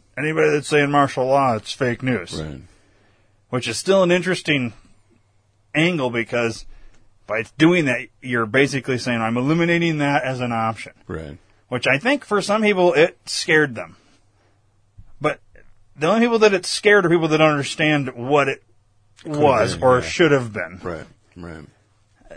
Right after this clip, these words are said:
Speaker 1: Is it completely off the table?
Speaker 2: I don't think it ever is, really.
Speaker 1: I mean,
Speaker 2: it's gotta always be there.
Speaker 1: Yeah, but why come out on Twitter and put it to rest? That's the only part that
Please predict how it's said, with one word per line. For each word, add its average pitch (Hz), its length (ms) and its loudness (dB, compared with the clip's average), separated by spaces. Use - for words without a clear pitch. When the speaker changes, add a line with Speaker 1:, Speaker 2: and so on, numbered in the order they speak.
Speaker 1:
Is 135 280 -4
it 135 80 0
completely 160 420 4
off 170 220 2
the 139 80 0
table? 180 480 0
Speaker 2:
I - 60 -10
don't 123 100 -6
think 113 140 -6
it 98 40 -2
ever 107 240 -2
is, - 360 -8
really. 123 200 -4
Speaker 1:
I 139 80 2
mean, 143 280 2
Speaker 2:
it's - 160 -14
gotta 104 220 -4
always 107 300 -2
be 113 160 -8
there. - 160 -14
Speaker 1:
Yeah, 139 100 0
but 107 160 -2
why 127 300 4
come 139 180 -4
out 131 140 2
on 120 160 -2
Twitter 127 340 0
and 110 180 -4
put 131 160 -2
it 117 120 -4
to 107 120 -8
rest? 107 400 -2
That's 135 280 -2
the 151 180 -4
only 135 300 0
part 120 280 0
that 110 120 -10